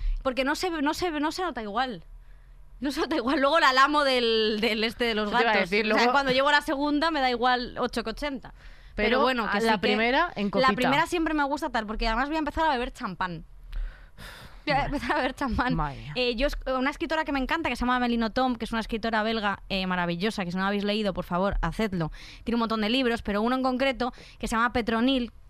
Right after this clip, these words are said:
Speaker 1: que si lo habéis leído, eh, bueno, sabréis de lo que hablo, que ella habla solo del champán en este libro y habla de lo importante que es tener una compañera para beber. Entonces ella lo que hace es que se busca un, se busca, eh, hace como un casting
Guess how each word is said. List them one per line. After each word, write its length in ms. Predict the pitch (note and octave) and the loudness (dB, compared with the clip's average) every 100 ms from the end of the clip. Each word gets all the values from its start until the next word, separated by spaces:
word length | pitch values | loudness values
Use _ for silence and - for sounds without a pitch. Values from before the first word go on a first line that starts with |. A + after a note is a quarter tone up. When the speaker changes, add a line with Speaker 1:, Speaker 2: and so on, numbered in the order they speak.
| - | -14
Speaker 1:
que 80 | G3 | -6
si 80 | |
lo 80 | F#3 | 0
habéis 200 | F3+ G#3+ | 4 6
leído, 600 | A#3 A#3 A#3+ A3+ A3+ A3+ - | 6 2 2 2 2 0 0
eh, 640 | G#3+ G3 G3 F#3 F3+ - - | -2 -2 -2 -2 -4 -6 -10
bueno, 220 | F3+ G3+ | -6 -4
sabréis 280 | F3 E3+ F#3 | -2 -2 0
de 60 | G#3+ | 0
lo 100 | G3+ | 0
que 100 | G#3 | 0
hablo, 240 | A3 A3+ - - - | 2 0 -4 -10 -2
que 80 | |
ella 140 | A#3 C4 | 2 4
habla 180 | C4+ C#4+ | 4 2
solo 200 | D4 D#4 | 2 0
del 120 | A3+ | -2
champán 400 | - G3 D4+ D#4+ | -6 -2 0 0
en 80 | A3 | -2
este 200 | - G#3+ | -4 -4
libro 200 | D4 B3+ | 0 0
y 60 | |
habla 260 | A3 B3+ D4 | 0 0 0
de 160 | D4 E4 - B3 | 0 -4 -8 -2
lo 80 | |
importante 420 | B3 A#3 A#3 B3 C#4 | -2 0 -2 -2 -2
que 60 | |
es 100 | C#4+ | -2
tener 140 | - B3+ | -2 -2
una 180 | C4+ C#4 | 0 0
compañera 540 | C#4 B3+ C4 C#4 D#4 | 0 0 0 -2 0
para 180 | C4+ G#3 | -2 0
beber. 360 | F3+ E3+ D#3 - - - - | 0 0 -4 -14 -20 -18 -8
Entonces 340 | B3 B3 B3+ D#4 | -2 0 0 2
ella 320 | C#4 G3+ E3 - - | 2 2 -2 -6 -4
lo 140 | A3+ | -2
que 80 | A#3 | 0
hace 180 | C4+ A#3 | -2 -4
es 100 | G3+ | -4
que 100 | A3 | -4
se 100 | G#3+ | -2
busca 400 | B3 C4 - F3 | -2 -2 0 0
un, 600 | G#3 A3+ A#3+ A#3+ A#3 A#3 - | 2 2 2 2 0 -2 -6
se 160 | G#3+ | -4
busca, 360 | G3+ B3 - F#3+ | -2 -2 -2 -4
eh, 220 | B2+ F#3+ F#3+ | -4 -2 -2
hace 180 | B3+ | -2
como 180 | A#3 A#3+ | 0 0
un 80 | A#3 | 2
casting 380 | C4 C#4 - | -2 -2 -6